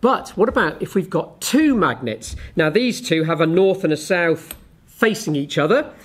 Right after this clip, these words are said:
We don't need to know which is which, but because they attract, the poles are opposite, and there must be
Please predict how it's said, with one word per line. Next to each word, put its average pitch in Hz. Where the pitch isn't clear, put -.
We 185
don't 185
need 165
to 160
know 151
which 151
is -
which, 170
but 180
because 175
they 143
attract, -
the 151
poles 156
are 143
opposite, 135
and 196
there 196
must 220
be 180